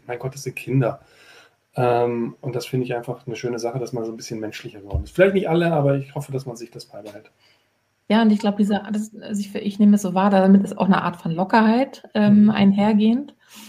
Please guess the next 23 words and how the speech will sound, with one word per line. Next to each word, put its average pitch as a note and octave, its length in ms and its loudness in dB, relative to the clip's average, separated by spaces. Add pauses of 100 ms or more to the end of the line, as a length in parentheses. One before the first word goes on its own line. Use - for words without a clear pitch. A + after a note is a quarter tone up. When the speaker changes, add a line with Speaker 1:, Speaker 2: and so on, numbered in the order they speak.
(320)
Speaker 2:
Und G3 260 6
das G#3+ 240 2
möchte G#3+ 360 6
ich G3 100 -2
auch G3 80 -2
gern, F#3 200 -2
dass F3+ 180 -6
wir F#3 100 -4
uns - 360 -8
das E3+ 340 -8
bewahren. E3+ 480 -6
Genauso A3+ 560 -2
wie A3+ 40 0
ich G#3+ 120 -2
auch G#3+ 120 -4
gerne G#3 280 6
möchte, G3+ 280 4
dass G3 220 -6
wir G3+ 120 -2
uns G3 200 0
die, F#3+ 460 0 (500)
diese, F#3+ 640 2
ähm, F#3 720 -2